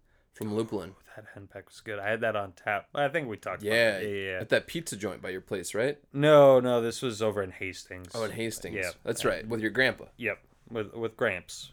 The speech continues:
Speaker 2: Grandpa Roger. <laughs>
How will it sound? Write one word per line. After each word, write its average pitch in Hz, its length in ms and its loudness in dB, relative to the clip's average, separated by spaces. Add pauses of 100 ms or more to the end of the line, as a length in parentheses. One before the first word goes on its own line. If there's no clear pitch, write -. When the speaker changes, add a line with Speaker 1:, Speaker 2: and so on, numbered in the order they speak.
(140)
Speaker 2:
Grandpa 113 300 -2
Roger. 90 460 -4 (1500)
<laughs> - 60 -16